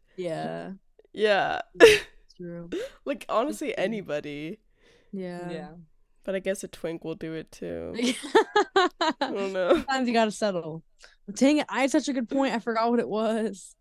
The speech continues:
Speaker 2: What were you gonna say?
Speaker 1: I don't remember. Come back to me. Come back to me.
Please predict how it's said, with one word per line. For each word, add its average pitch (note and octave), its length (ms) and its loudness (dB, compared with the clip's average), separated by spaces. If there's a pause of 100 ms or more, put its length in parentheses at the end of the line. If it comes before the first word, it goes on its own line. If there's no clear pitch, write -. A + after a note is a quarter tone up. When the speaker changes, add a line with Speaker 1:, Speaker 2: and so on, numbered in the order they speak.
(100)
Speaker 2:
What A#3+ 120 0
were A#3 60 0
you C4+ 60 -2
gonna B3+ 180 -2
say? A3+ 340 -4
Speaker 1:
I C#4+ 100 2
don't C#4 200 0
remember. B3+ 840 0
Come G3+ 220 -6
back G3 300 -2
to G3+ 120 -8
me. F3 300 -8
Come F#3 220 -10
back F#3 280 -8
to G3 140 -12
me. F#3+ 840 -8